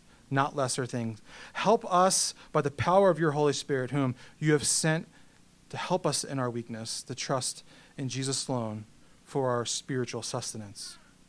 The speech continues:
Help us to be bold, knowing that we have free entrance into the Holy of Holies because of the torn flesh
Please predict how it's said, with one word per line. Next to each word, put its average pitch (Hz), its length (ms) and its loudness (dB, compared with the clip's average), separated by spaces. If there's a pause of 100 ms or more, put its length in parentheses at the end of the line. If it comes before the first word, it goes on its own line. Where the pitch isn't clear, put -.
(480)
Help 233 280 6
us 202 240 6
to 175 100 -4
be 139 240 -2 (500)
bold, 160 760 4 (340)
knowing 147 600 6
that 151 140 -2
we 151 100 -2
have 143 140 6
free 202 600 0
entrance 170 480 0
into 139 160 -4
the 127 120 0
Holy 165 420 2
of 139 120 0
Holies 127 540 -2 (300)
because 156 280 2
of 156 100 0
the 139 100 0
torn 165 580 2 (140)
flesh - 560 0